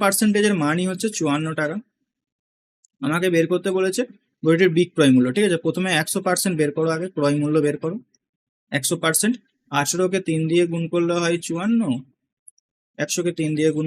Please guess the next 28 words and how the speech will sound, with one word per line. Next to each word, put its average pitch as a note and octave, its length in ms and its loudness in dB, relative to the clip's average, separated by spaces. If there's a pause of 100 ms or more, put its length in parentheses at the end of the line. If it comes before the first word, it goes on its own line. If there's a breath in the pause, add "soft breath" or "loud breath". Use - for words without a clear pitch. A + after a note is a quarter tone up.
করবো, E3+ 220 0 (180)
তিনশো। C3+ 360 0 (360)
এটা F3 240 0
কিন্তু G3+ 240 2
তার G#3 200 2
বিক্রয় G3+ 720 0
মূল্য G#3 160 2 (100)
হলো, E3 120 4 (100)
বিক্রয় F#3 360 -2
মূল্য F3+ 160 0 (120)
না। B2+ 60 0 (120)
প্রশ্নে D3+ 360 -4
জানতে D#3+ 260 -4
চেয়েছে F3+ 200 -2 (100)
বিক্রয় F#3 360 -2
মূল্য, C3+ 160 2 (100)
হ্যাঁ, B3+ 120 0 (500)
বিক্রয় F3 420 2
মূল্য। C3+ 160 -2 (420)
তাহলে F3 220 0
দেখো, D3+ 200 4
প্রথমে F3 300 2
সে A#3+ 60 2 (100)
দশ F#3 180 2
পার্সেন্ট G3 280 2 (100)
ক্ষতিতে G3 280 2 (100)
বিক্রি G3+ 300 -2
করেছিল, G3+ 260 2